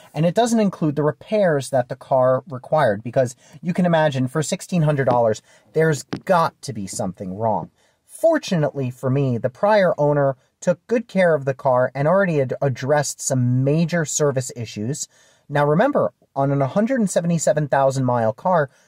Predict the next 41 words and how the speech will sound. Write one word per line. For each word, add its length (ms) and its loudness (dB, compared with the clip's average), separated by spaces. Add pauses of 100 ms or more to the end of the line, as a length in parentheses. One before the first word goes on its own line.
(120)
you're 120 -2
gonna 300 4
have 280 0
major 460 0
issues, 540 -4 (260)
and 140 0
it's 180 -2
great 460 0 (220)
when 220 0
you 140 2
have 420 0
a 80 -2
prior 540 0
owner 280 2
that's 200 -2
already 240 2
taking 340 -4
care 220 2
of 80 0
those 180 0
issues, 400 -2 (300)
'cause 220 -6
then 200 4
you 100 0
don't 180 2
have 200 0
to 80 -12
worry 320 0
about 220 -2
it. 120 -6 (280)
That's 300 0
why 260 2 (160)
service 460 0
records, 480 0
when 180 2
you're 160 0
looking 340 -2
at 120 0
a 40 -4
used 240 -6
car, 360 0